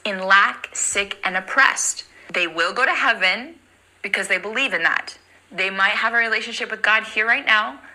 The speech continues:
because they believe in that, but they do not know about the rest of the inheritance from Jesus.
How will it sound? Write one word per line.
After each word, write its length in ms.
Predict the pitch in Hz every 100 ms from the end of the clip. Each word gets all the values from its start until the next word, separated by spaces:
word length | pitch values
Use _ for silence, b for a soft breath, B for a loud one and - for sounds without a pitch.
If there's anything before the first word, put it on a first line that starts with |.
| B -
because 200 | - 196
they 100 | 202
believe 360 | 202 220 294
in 100 | 277
that, 420 | 214 180 - - - _ _ _ -
but 160 | 202
they 160 | 196 208
do 240 | 190 214
not 300 | 220 220 220
know 380 | 190 196 185 175 -
about 400 | - 170 180 -
the 100 | 175
rest 540 | 165 180 175 - - - _ _
of 220 | - 175 180
the 120 | 180
inheritance 680 | 165 170 165 165 165 156
from 180 | - 160
Jesus. 580 | 160 165 156 131 - -